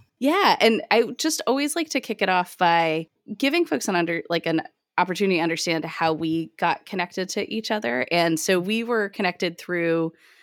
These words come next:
Heather Thorkelson, who was on last season, through her group called The Incurables for, um, in reference to her book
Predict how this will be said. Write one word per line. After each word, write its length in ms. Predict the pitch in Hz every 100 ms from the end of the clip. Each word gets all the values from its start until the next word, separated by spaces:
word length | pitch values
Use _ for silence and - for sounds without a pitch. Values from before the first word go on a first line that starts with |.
| _ -
Heather 300 | 196 185 160
Thorkelson, 600 | 262 302 202 - 151 156
who 120 | 175
was 140 | 160
on 160 | 160 156
last 300 | 170 175 -
season, 520 | 160 147 110 98 80 - - - _ - -
through 180 | 226 214
her 220 | 226 196
group 360 | - 185 -
called 480 | - 180 165 165 127
The 160 | - 151
Incurables 800 | 175 - - 190 180 151 143 -
for, 460 | - 156 147 147 -
um, 420 | 160 - - 202 - _
in 120 | 190 170
reference 360 | 151 160 156
to 80 | 160
her 140 | 165
book 360 | 151 160 -